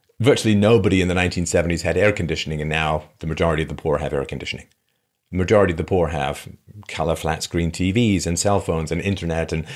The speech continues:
you know, all of these kinds of things. And the average poor person in America has a larger living space than a middle class person in Europe, <laughs> right? And of course, poverty is,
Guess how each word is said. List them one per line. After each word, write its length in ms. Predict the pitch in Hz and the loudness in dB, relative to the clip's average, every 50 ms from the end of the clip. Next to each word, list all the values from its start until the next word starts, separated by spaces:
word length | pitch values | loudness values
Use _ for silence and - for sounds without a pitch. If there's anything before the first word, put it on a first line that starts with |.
| - - - - - | -14 -14 -16 -12 -6
you 120 | - 95 | -2 0
know, 220 | 90 82 82 82 80 | 2 2 2 2 2
all 200 | - 92 92 90 | 2 2 2 2
of 60 | 85 | 2
these 200 | 90 90 87 - | 0 0 -2 -2
kinds 220 | - 82 82 78 - | -2 -4 -4 -4 -4
of 60 | - | -4
things. 280 | - 87 87 87 - - | -4 -2 -2 -2 0 0
And 100 | 95 92 | 2 2
the 80 | 98 | 2
average 300 | 120 151 123 95 - - | 2 2 0 -2 -4 -4
poor 200 | - - 175 180 | -2 0 0 0
person 340 | - - 110 95 - - 95 | 0 2 0 0 0 0 -2
in 100 | 90 85 | -2 -2
America 420 | 80 82 95 107 117 101 - 92 | 0 0 0 2 0 0 0 -2
has 160 | 82 90 85 82 | -4 -2 -2 -2
a 40 | |
larger 400 | 80 80 82 87 107 123 107 92 | -2 -2 0 0 0 0 0 0
living 240 | 82 76 80 82 78 | -2 0 -2 -4 -6
space 360 | - - 85 82 82 80 - | -6 -4 -2 0 0 0 -2
than 120 | - 82 82 | -2 -2 0
a 20 | |
middle 200 | 87 104 110 92 | 0 0 0 0
class 220 | - - 76 76 - | -2 -4 -6 -6 -4
person 380 | - - 87 82 - - 95 | -2 0 0 2 2 0 0
in 80 | 95 101 | 0 0
Europe, 320 | 104 123 123 - - - _ _ _ - - - - | 0 0 -2 -4 -6 -10 _ _ _ -18 -18 -18 -18
<laughs> 240 | - - - _ - | -18 -20 -20 _ -10
right? 320 | - - - - - - - - - - - - - - - - - | -10 -8 -8 -8 -10 -10 -12 -18 -18 -16 -16 -16 -18 -20 -20 -8 -2
And 160 | - 123 117 104 | 0 2 2 2
of 80 | - | 2
course, 220 | - - 87 82 - | 2 2 2 2 0
poverty 420 | - 87 80 80 - 76 80 78 | 0 0 0 0 0 0 -2 -2
is, 240 | 76 - - - | 0 0 -2 -4